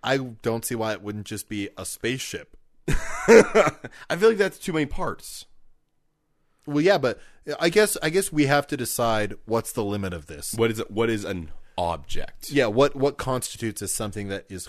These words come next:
Speaker 1: craftable in that way?
Speaker 2: Um,
Speaker 1: Because, uh, it's not a building.
Speaker 2: No.
Speaker 1: You can't craft a building.
Speaker 2: No, 'cause there's too much of it, I guess.
Speaker 1: I,
Speaker 2: I, well,
Speaker 1: I
Speaker 2: I
Speaker 1: guess, I guess we have to go back to our argument of barns are buildings.
Speaker 2: Could you create a
Speaker 1: Could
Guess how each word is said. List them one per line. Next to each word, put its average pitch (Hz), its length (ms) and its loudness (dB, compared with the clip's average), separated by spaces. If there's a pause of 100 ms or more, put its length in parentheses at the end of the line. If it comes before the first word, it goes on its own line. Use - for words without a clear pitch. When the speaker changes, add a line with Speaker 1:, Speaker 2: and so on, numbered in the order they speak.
Speaker 1:
craftable 92 760 -4
in 92 140 -10
that 87 180 -12
way? 82 300 -12
Speaker 2:
Um, 135 280 -4
Speaker 1:
Because, 127 320 2
uh, 127 180 -10 (440)
it's 123 200 -6
not 156 200 2
a 170 40 0
building. 113 480 -2 (180)
Speaker 2:
No. 92 280 -2
Speaker 1:
You 98 60 -12
can't 156 240 -4
craft 156 280 2
a 139 60 -4
building. 101 320 -4 (180)
Speaker 2:
No, 98 320 -6 (420)
'cause 92 120 -6
there's 87 220 -10 (140)
too 110 160 -6
much 82 380 -10
of - 160 -14
it, 55 80 -14
I 62 80 -14
guess. - 340 -14 (140)
Speaker 1:
I, 117 180 -8
Speaker 2:
I, - 60 4
well, 135 160 6
Speaker 1:
I 156 40 4
Speaker 2:
I 180 40 6
Speaker 1:
guess, 196 240 4 (140)
I 139 100 2
guess 160 340 -2
we 151 140 4
have 151 140 4
to 151 80 -4
go 139 120 0
back 143 360 2
to 135 140 -4
our 107 140 -2
argument 110 640 -4 (540)
of 104 200 -8
barns 110 420 -6
are 98 80 -8
buildings. 95 760 -6 (960)
Speaker 2:
Could 127 180 -6
you 127 80 -6
create 143 220 0
a 135 80 2
Speaker 1:
Could 110 80 -14